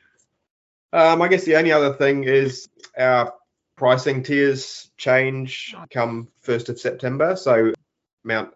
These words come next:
Early Bird prices are on sale until the first of September. Then we go up to tier two,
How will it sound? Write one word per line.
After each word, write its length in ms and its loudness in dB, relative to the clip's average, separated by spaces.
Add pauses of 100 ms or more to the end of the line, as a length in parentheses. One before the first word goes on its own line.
(100)
Early 220 -2
Bird 300 0 (200)
prices 800 -4
are 160 -2
on 140 -6
sale 720 -4
until 320 -6
the 80 -10
first 260 -6
of 80 -12
September. 440 -8
Then 120 -6
we 80 -6
go 140 -2
up 140 -8
to 260 -2
tier 320 -4
two, 420 -4